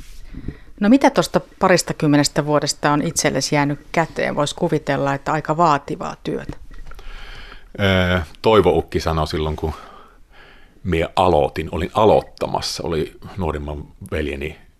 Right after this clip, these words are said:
Speaker 2: yli-, ylioppilasjuhlat ja sanoi, kun kaikki päivitteli just tuota samaa kysymystä, että, että on se varmaan kovaa hommaa, niin Toivo Ukki kuunteli sitä keskustelua, sit se sanoi, vanha työmies, että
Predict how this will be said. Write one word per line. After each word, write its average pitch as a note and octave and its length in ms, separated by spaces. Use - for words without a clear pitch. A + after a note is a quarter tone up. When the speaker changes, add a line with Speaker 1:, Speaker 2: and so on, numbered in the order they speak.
Speaker 2:
yli-, F#2+ 340
ylioppilasjuhlat F2 920
ja D2 60
sanoi, F#2 300
kun C2+ 160
kaikki E2+ 300
päivitteli D2+ 540
just E2 220
tuota D#2+ 200
samaa D#2 300
kysymystä, - 640
että, - 220
että E2 320
on E2 140
se E2+ 120
varmaan D#2+ 340
kovaa - 360
hommaa, F2+ 460
niin E2 140
Toivo F#2 300
Ukki F2 300
kuunteli G2+ 400
sitä G2 160
keskustelua, F2+ 760
sit - 200
se F2 100
sanoi, E2+ 480
vanha D#2 240
työmies, D2+ 480
että - 200